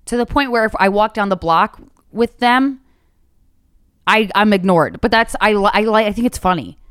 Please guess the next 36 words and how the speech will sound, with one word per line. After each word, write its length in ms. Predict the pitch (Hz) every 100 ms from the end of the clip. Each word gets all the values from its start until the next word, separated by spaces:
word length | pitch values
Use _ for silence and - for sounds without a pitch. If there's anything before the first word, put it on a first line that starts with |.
| - -
And 100 | 190
I 60 |
love 400 | 185 185 190 196
observing 540 | 190 156 175 180 165 160
people 340 | 170 160 156
observing, 520 | 147 151 156 147 135
like, 380 | 139 135 - - - - _ -
those 180 | 156 -
friends. 420 | 151 113 131 - _ _ _ _ _ -
It's 140 | 160
interesting 460 | - 240 233 - 127
to 60 |
me. 260 | 120 101 143 _ _ _ - _
But 140 | 208 196
am 120 | 185
I 120 | 214
gonna 180 | 277 269
put 180 | 262 262
a 60 |
picture 560 | 254 269 - 285 294 269 _ _ -
of 180 | 196
me 200 | 190 214
and 80 | 220
Ashley 440 | 202 202 226 311 320
in 60 |
my 100 | 330
dating 280 | 285 311 320
app 120 | 339
profile? 560 | 359 440 - 453 466 440 -
Fuck 560 | - - - 679 -
no. 400 | 330 190 135 104 - _ _ _ _ _ _ _ _ _ _ _ _ _ _ -
It's 180 | 139
just 180 | - 151
gonna 160 | 196 190
be 160 | 220
me. 420 | 220 208 135 -